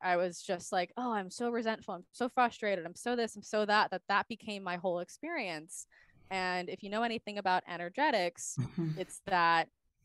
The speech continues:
Speaker 1: that is a representation of what is inside of me. Of, of course, it's a, it feels like a justified response to the external stimulus,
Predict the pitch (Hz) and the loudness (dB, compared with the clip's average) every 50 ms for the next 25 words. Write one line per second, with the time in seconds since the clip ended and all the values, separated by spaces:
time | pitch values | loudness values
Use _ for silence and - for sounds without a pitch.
0 | _ _ _ - - 202 - - _ - 190 185 208 214 202 196 190 185 180 185 | _ _ _ -20 -20 -20 -20 -16 _ -2 0 2 2 2 0 -2 -2 2 4 4
1 | 185 - 190 196 180 175 175 196 302 427 539 - 254 202 170 160 151 156 156 151 | 4 4 0 -4 -4 -6 -4 -2 -2 -2 -2 -2 -2 -4 -2 0 0 0 0 0
2 | 147 - 151 160 - - 98 90 101 110 104 92 85 - - - _ _ _ _ | -4 -8 -12 -10 -8 -8 -6 -6 -8 -10 -12 -16 -18 -20 -20 -20 _ _ _ _
3 | _ _ - 190 - - 202 190 180 - 226 202 - - - - 302 330 294 - | _ _ -20 -12 -8 -8 -8 -8 -4 -2 -2 -2 -2 -4 0 2 2 2 2 0
4 | - 226 - - 214 202 190 185 - 190 - - _ - 226 233 240 226 226 - | -4 -8 -4 0 2 4 4 4 2 0 -6 -10 _ -6 0 0 2 2 2 2
5 | 202 180 180 - 196 - - 190 180 - - - 190 - 196 185 185 185 180 165 | 0 0 0 -2 -6 -2 2 2 2 2 0 -6 -6 0 2 2 2 2 0 -2
6 | 170 - - - 190 202 208 190 - - - - 190 175 180 - - 185 - 226 | -6 -6 0 0 2 2 2 0 -4 -8 -10 -10 -8 -8 -6 -4 -4 -4 -4 -6
7 | - - 196 180 175 156 156 - - - 196 220 226 214 180 160 151 160 170 - | -8 -8 -6 -6 -6 -6 -8 -10 -12 -10 -8 -8 -6 -6 -4 -4 -4 -6 -6 -8
8 | - - - | -10 -12 -12